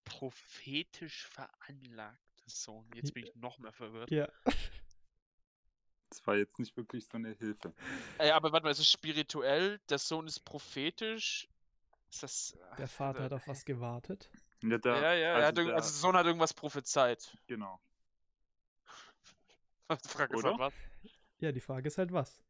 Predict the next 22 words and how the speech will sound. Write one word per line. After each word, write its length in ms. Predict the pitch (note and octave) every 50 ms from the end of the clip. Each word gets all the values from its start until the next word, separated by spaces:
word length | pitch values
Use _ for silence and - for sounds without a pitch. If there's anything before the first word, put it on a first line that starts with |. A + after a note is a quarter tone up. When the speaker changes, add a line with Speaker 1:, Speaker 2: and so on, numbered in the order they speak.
| _ _ _ _ _ _ _ _ _ _ _ _ _ - - _ _ -
Speaker 1:
Ja, 160 | C3 C3 G#2
was 160 | G#2 A2 -
hat 100 | D3+ A#2
er 80 | A2+ G#2+
prophezeit? 680 | - - A2+ - - G2+ - - A#2 A2 A2 G#2 - E2
Ähm, 300 | G#2+ G#2+ G#2 G#2 G2+ A2 _ _ _ _ _ _ _ _ _ _ _ _ _ _ _ _ _ _ _ _ _ _ _ _ _ _ _ _ _
ist 200 | - C#3+ - -
es 120 | D#3+ D#3+ -
denn 160 | - D#3 D3+
apokalyptische 1120 | - D3+ D#3+ - - F3+ D#3+ - - D#3 D3 D#3 E3+ F3 - - F3 E3 - - - D#3
Natur, 500 | C#3+ C3+ C3+ - - - D3 C#3 C3 B2
was 180 | B2+ B2+ - -
er 320 | B2+ C3 C3+ C3 C3+ C#3+
Speaker 2:
<laughs> 540 | D3 G#3+ A3+ A3+ G#3+ F#3 - - - - -
Nein. 260 | F#3+ E3 - - F#3
Speaker 1:
prophezeit 480 | D3 C#3+ C3+ B2 B2 D3+ D3 C3+ C3+ -
hat? 220 | C#3 C3+ D3 - - - - D#3+ B2
So, 220 | - - C3 D#3 B2+
Speaker 2:
Nein. 80 | B2
Speaker 1:
Meteorit 500 | B2+ C3+ C3 - C#3 C3 C3+ C#3+ D3+ C#3
oder, 320 | C#3+ C3+ C3 C3+ B2+ C3 C#3+ -
nee, 160 | C#3 C#3 C#3